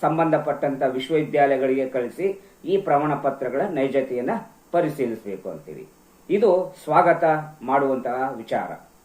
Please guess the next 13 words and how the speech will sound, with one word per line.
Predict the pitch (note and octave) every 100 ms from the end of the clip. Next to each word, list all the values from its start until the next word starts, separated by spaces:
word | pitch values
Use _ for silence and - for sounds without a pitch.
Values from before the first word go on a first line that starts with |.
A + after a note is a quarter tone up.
| _ _ _ _ _ _
ಯಾಕೆಂತಂದ್ರೆ | C3 E3 E3+ D3 C#3+ C#3+ F#3 F3+ -
ಎಲ್ಲ | C3 D#3+ E3+
ಅಭ್ಯರ್ಥಿಗಳ | D#3 - A#2+ D#3 D#3 D3+ C#3 C#3 C#3 C3 -
ಪ್ರಮಾಣ | B2+ C3+ D#3+
ಪತ್ರಗಳನ್ನ | C#3 C3 - B2+ B2 B2 A#2+ D3 - - - _ _ -
ಒಂದು | A#2 D#3+ F3+ E3
ಬಾರಿ | D3 C#3 D#3 D#3 -
ನಾವು | C3 C#3 C3+
ನೈಜತೆಯ | B2+ D3 D3+ C#3 C#3 C#3 B2+ B2 - - -
ಮಾಡಿಸ್ಬೇಕಾಗತ್ತೆ, | A2+ C3+ - B2+ C3 A#2+ A2+ - E3+ F3+ - _ -
ನೈಜತೆಯ | D3+ D3 C#3 C#3 C3
ಪ್ರಮಾಣ | - A#2+ C#3+ C3+
ಪತ್ರವನ್ನ | B2 A#2+ A#2+ A2+